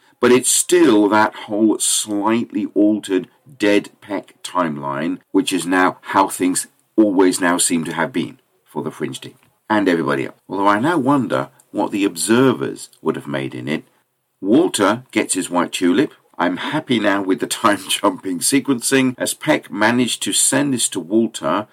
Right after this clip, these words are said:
but only Peck would have remembered the conversation and so passed it on. So, in the end, no one extra died as a result of all this time jumping, except, of course, Peck. As various people and movies have quoted,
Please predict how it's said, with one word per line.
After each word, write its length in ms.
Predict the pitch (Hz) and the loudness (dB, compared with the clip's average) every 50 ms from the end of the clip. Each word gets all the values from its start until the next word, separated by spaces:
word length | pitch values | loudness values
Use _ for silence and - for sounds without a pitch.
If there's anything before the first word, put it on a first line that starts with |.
| _ _ _ | _ _ _
but 220 | - 101 - - _ | -4 -4 -4 -4 _
only 400 | - 110 113 120 117 110 104 107 | 2 4 4 6 4 4 2 0
Peck 360 | - - - 110 104 - - | -2 -4 -4 -4 -4 -4 -2
would 140 | 98 101 101 | -2 0 0
have 120 | 98 82 82 | 0 0 0
remembered 400 | 90 87 92 92 87 87 87 71 | -4 -2 -2 -2 -2 -4 -6 -8
the 60 | 69 | -10
conversation 840 | - - 78 73 69 71 - - 113 113 - - 80 71 78 85 - | -10 -8 -8 -8 -8 -6 -2 0 0 0 -2 -2 -6 -6 -6 -6 -8
and 160 | - 82 85 - | -10 -10 -8 -6
so 180 | - 85 78 | -6 -6 -6
passed 320 | - - - 76 - - - | -6 -6 -8 -8 -8 -4 -4
it 100 | 90 95 | 0 0
on. 200 | 123 - - - _ _ _ _ | 0 0 -2 -6 _ _ _ _
So, 280 | - - - - 131 - _ _ _ - | -4 0 0 0 0 -2 _ _ _ -2
in 120 | 107 92 | -2 0
the 140 | 78 76 76 | 0 2 2
end, 220 | 87 117 135 135 - _ _ - | 2 2 0 -2 -6 _ _ -14
no 260 | 80 82 117 135 143 | -2 0 2 4 4
one 280 | 127 113 95 82 76 - - | 4 4 2 0 -2 -2 0
extra 480 | 120 127 120 - - - 80 78 82 73 | 0 0 0 -2 -6 -2 -2 -2 -2 -2
died 500 | 62 - 98 87 76 73 78 82 80 73 | -2 0 2 2 2 2 0 0 -2 -4
as 160 | - 80 78 | -6 -6 -6
a 40 | 78 | -4
result 440 | 76 76 73 78 80 78 82 78 - | -4 -4 -2 0 0 0 0 0 -4
of 140 | - 76 73 | -8 -4 -2
all 160 | 80 80 80 | 0 0 0
this 180 | 78 78 - - | 0 0 -2 -4
time 520 | - - 80 80 80 80 80 78 69 - _ _ _ _ | -6 -4 -2 0 0 0 0 -2 -4 -8 _ _ _ _
jumping, 400 | - 82 - 127 - 58 53 - _ _ _ _ _ | -2 -2 -2 -2 -4 -10 -14 -14 _ _ _ _ _
except, 360 | - - - - - - - | -4 -2 0 0 0 -2 -2
of 100 | - - | -8 -12
course, 200 | - - 71 69 | -8 -6 -6 -6
Peck. 240 | - - - - - _ _ _ _ _ _ _ _ _ _ _ _ | -6 -8 -10 -12 -12 _ _ _ _ _ _ _ _ _ _ _ _
As 200 | - 85 85 - | -4 -4 -4 -4
various 460 | 82 101 131 156 180 165 135 107 - | -2 0 0 2 4 4 4 4 2
people 460 | - - - 92 - - 87 92 90 - | 0 -4 -8 -8 -8 -4 -2 -2 -2 -2
and 260 | - 76 73 73 78 | -2 -4 -4 -4 -2
movies 420 | 92 104 101 80 82 80 69 - | -2 -2 0 0 -2 -4 -4 -6
have 140 | 69 64 - | -8 -10 -10
quoted, 500 | - - 76 71 69 - 76 71 71 - | -6 -6 -6 -6 -4 -4 -6 -6 -6 -8